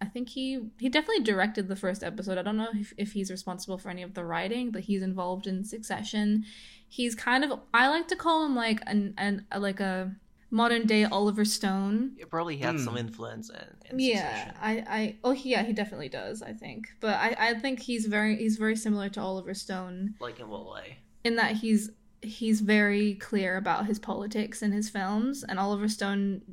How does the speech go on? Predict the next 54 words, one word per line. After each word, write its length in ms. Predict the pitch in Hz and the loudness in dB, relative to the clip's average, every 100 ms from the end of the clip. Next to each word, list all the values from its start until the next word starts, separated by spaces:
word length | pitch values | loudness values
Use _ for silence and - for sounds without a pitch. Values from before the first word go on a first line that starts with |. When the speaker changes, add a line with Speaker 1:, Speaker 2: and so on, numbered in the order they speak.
| 214 | -2
Speaker 1:
does 220 | 190 185 | -2 0
that, 360 | 190 - 185 202 | -4 -6 -8 2
did 180 | 220 | 4
that 140 | 214 175 | 4 2
a 60 | |
lot, 300 | 190 185 190 | 4 2 2
and 220 | 170 185 190 | -2 -4 -6
still 460 | - - - 190 | -8 -12 -4 -2
does 240 | 185 170 - | -2 -4 -4
that 160 | 175 | -2
a 60 | 185 | 0
lot. 460 | 185 190 220 226 - - - - | 0 2 0 -2 -8 -20 -20 -4
Like, 160 | 190 196 | -2 0
he, 540 | 226 202 196 190 - - - - - | 2 2 2 -4 -8 -20 -20 -14 -10
I 240 | 214 226 | -8 -6
can't, 180 | 220 - | -4 -2
I, 120 | 220 220 | -2 -2
from 200 | - 285 | 4 6
off 160 | 277 285 | 8 6
the 80 | 294 | 4
top 120 | 302 | 4
of 40 | |
my 80 | 262 | 4
head, 140 | 254 226 | 4 6
I 40 | |
know 160 | 214 214 | 8 8
that 120 | 220 | 6
he 140 | 214 202 | 2 0
was 160 | 190 | 0
involved 400 | 202 190 185 185 | 0 0 -2 -4
in 440 | 180 180 175 175 214 | -6 -6 -8 -10 -10
Snowden. 600 | - 202 190 214 - 190 | -8 -4 -4 -4 -8 -8
I 40 | 202 | -4
think 180 | 214 | -4
he 80 | 214 | -4
directed 400 | 196 180 214 - | -6 -8 -10 -12
Snowden. 280 | - - - | -14 -12 -8
Speaker 2:
He, 240 | 127 151 147 | -2 0 0
he 140 | 147 | -2
Speaker 3:
Did 100 | 135 | 4
Speaker 2:
wrote 140 | 127 | 6
Speaker 3:
he 60 | 135 | 6
Speaker 2:
and 160 | 127 110 | 4 0
directed. 400 | 113 117 - 220 | 0 0 0 -2
Speaker 1:
Wrote 80 | 202 | 0
and 120 | 208 | 0
directed 240 | 196 190 | 0 0
Speaker 3:
You 60 | 135 | 0
wrote 100 | 131 | 0
Speaker 1:
Snowden. 160 | 131 - | -2 -2
Speaker 3:
Snowden? 480 | 208 117 110 139 - | -2 -2 -4 -6 -6
Speaker 2:
Do 80 | 139 | -6
you 40 | |
know? 160 | 147 | -6